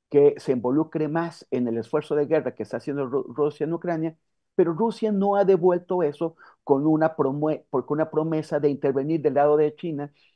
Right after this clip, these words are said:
si China decide, eh, intervenir en Taiwán para recuperar la isla. Entonces, eso t-, son, son cosas que pesan. Hay,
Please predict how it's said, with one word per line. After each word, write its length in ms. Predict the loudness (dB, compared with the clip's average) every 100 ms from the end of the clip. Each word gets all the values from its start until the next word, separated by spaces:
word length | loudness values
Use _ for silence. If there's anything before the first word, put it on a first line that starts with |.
| _
si 240 | 0 0
China 460 | 0 -4 -2 -4 -8 _ _
decide, 880 | 0 0 2 2 2 4 2 2 -2
eh, 200 | -4 0
intervenir 800 | 0 2 2 2 2 0 -2 -6
en 160 | -8 -4
Taiwán 420 | -2 0 -2 -4
para 260 | 0 0 0
recuperar 520 | -6 -8 -6 -6 -6 _
la 180 | -10 -8
isla. 300 | -10 -16 _ _ _ _ _ _ -6
Entonces, 360 | -2 0 4
eso 220 | 6 4
t-, 140 | 2 -2
son, 240 | 0 -2
son 140 | -4 -2
cosas 260 | -2 -4
que 120 | -4 0
pesan. 380 | 0 0 -4 0
Hay, 340 | 2 2 0